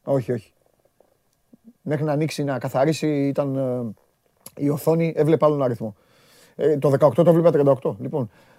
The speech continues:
τέλος πάντων, συνεχίζει. Ρώμα, Αλκμαρ, Γάνδη, Λίντσερ, Φέγενορντ, Βασιλεία, Κοπενχάγη, Ρεν τελευταία, όλες τις έχετε βάλει. Ωραία. Λοιπόν,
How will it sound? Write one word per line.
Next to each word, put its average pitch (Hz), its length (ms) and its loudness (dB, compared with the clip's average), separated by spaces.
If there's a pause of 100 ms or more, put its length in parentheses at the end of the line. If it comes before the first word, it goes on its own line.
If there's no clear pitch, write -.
(100)
τέλος 220 160 8
πάντων, 160 140 4
συνεχίζει. 226 360 6
Ρώμα, 190 400 8
Αλκμαρ, 226 420 6
Γάνδη, 240 520 6
Λίντσερ, 233 460 4
Φέγενορντ, 240 420 4
Βασιλεία, 190 400 6
Κοπενχάγη, 165 920 4
Ρεν 240 200 8
τελευταία, 196 640 4
όλες 240 220 10
τις 190 120 4
έχετε 170 220 2
βάλει. 139 260 6 (300)
Ωραία. 220 440 12 (300)
Λοιπόν, 220 440 8